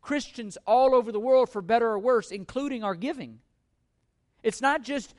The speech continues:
it's not just your disobedience. You're affecting the body of Christ. And again, we saw that in chapter twelve. Some of us are arms, some of us are legs, some of us are, are,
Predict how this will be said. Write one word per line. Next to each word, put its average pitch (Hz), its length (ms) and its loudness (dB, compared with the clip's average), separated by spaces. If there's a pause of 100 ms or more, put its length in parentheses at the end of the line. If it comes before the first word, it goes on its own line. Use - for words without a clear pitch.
(140)
it's - 160 -6
not 294 160 0
just 220 240 -8
your 311 260 0
disobedience. 208 1000 -4 (260)
You're 269 200 0
affecting 269 480 -2
the 214 80 -2
body 247 300 4
of 180 100 -8
Christ. - 640 -2 (760)
And 226 80 -6
again, 254 240 0
we 262 120 -2
saw 311 320 2
that 208 140 2
in 165 80 -8
chapter 170 360 -6
twelve. 135 400 -6 (760)
Some 277 240 2
of 262 100 -4
us 269 140 -2
are 240 80 0
arms, 254 440 4
some 254 120 -6
of 269 140 -4
us 226 100 -6
are 220 140 0
legs, 262 340 0
some 247 160 -10
of 247 100 -8
us 220 200 -4
are, 196 160 -2 (200)
are, 202 260 4